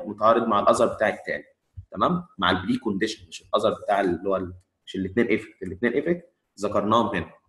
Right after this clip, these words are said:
تمام؟ يبقى احنا كده عندي اتنين ايفكت، وايفكت مع بري كونديشن، والاتنين بري كونديشن، دي الكونديشن تلاتة اهوت،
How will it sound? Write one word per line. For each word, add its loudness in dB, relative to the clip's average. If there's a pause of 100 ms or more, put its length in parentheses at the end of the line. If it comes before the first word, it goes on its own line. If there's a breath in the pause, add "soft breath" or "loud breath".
تمام؟ 2
يبقى -4
احنا 2
كده 4
عندي 4
اتنين 0
ايفكت، -4 (300)
وايفكت 2
مع 4
بري 2
كونديشن، 2
والاتنين 2
بري 6
كونديشن، 0 (360)
دي -2
الكونديشن -4
تلاتة 2
اهوت، 6